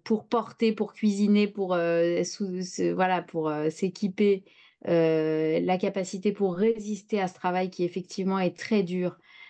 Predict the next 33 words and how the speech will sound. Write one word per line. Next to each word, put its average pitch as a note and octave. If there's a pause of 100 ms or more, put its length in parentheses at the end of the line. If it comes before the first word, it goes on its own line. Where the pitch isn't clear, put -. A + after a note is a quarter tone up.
(140)
heu, D#3+ (160)
et G#3
la G3
capacité G3
de, E3+
heu, D#3 (160)
physiologique, A3+
heu, E3
de, E3 (480)
heu, F#3
de F3
faire G#3
évoluer G#3
son G3+
goût, G#3
heu, D#3+ (200)
est, E3
est, D#3+ (120)
est F3
totalement G3+
accessible F#3+
pour F3
les E3+
femmes G3
et D#3
heu, D3+
et D3+
c'est E3
des D#3+
aberrations F3+
qui G#3
continuent F3
de, D#3